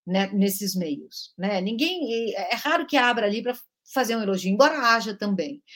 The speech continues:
Então, eu sei que eu tô deixando de ver alguns elogios, mas eu, o, o, a, a, o grande volume é de gente pra xingar, é gente pra ameaçar, é gente pra ofender, humilhar. É isso que eles tentam fazer. Ainda é muito assim. Porque é uma reação,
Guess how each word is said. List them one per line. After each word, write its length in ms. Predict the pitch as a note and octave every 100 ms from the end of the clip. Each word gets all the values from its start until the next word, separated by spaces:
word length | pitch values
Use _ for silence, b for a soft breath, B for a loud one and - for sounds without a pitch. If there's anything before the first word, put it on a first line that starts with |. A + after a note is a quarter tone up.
| B
Então, 140 | - D#4+
eu 140 | F4+
sei 140 | F4+ G4
que 80 |
eu 40 | G#4
tô 80 | D#4
deixando 320 | C#4+ C4+ A#3+
de 100 | G3+
ver 100 | A3+
alguns 320 | G3+ G3+ F#3+
elogios, 640 | G3 F#3 - D3+ - - - B B -
mas 240 | A#3 B3+
eu, 140 | C#4 C#4+
o, 640 | G#3+ A3 G3+ B3 A3 G#3+
o, 40 | F#3
a, 80 |
a, 300 | A#3 - A3+ G#3+ B3+
o 40 | B3
grande 260 | D4 F#4
volume 720 | C4+ C4 G#3+ B3 D#4+ B3+ G3+
é 80 | G3+
de 120 | G#3
gente 240 | A3+ B3 B3
pra 120 | B3+
xingar, 680 | - E4+ A3+ E3+ F#3+ F#3 D#3
é 40 |
gente 240 | D#3 E3 -
pra 140 | E3+
ameaçar, 720 | F#3 A3+ B3 D#3+ D3+ F3+ D#3+
é 80 | C#3+
gente 240 | B2+ C#3+ -
pra 260 | F3 G3+ G3+ B -
ofender, 840 | B3+ A#3 A3+ F3 F#3 G#3 F#3 E3+
humilhar. 720 | D3+ G3 A3+ F#3 F#3+ G#3+ F#3+ D3+ B B
É 100 | F3+
isso 200 | G3 B3
que 80 | D4
eles 160 | D4 D4
tentam 340 | C#4 C4 C#4+
fazer. 300 | D#4 C#4+ F#3+
Ainda 640 | - A3 B3 D#4 F4+ D4 A#3
é 160 | A#3
muito 420 | A3 G3 G#3 F#3+ F3
assim. 380 | - - - - B B B B
Porque 220 | F4+ F#4+
é 60 | G#4
uma 160 | F#4
reação, 840 | E4 G3+ F3 - B3+ C4+ A3+ D#3